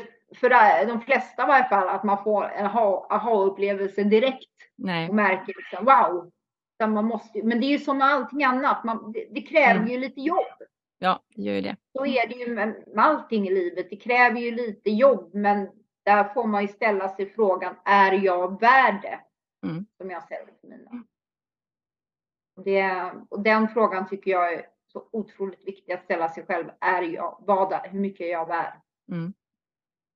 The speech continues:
Speaker 2: Eller vända på det och bara säga, jag är värd det.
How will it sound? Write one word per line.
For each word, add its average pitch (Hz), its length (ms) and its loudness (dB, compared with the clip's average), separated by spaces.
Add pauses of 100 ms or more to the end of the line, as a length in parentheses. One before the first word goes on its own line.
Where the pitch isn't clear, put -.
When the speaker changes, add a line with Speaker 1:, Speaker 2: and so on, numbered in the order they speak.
(380)
Speaker 2:
Eller 185 200 -2
vända 196 300 0
på 180 180 -4
det 175 60 -2
och 175 80 -4
bara 175 120 -6
säga, 165 300 -6
jag 160 220 -4
är 202 160 -6
värd 180 240 -8
det. 208 140 -8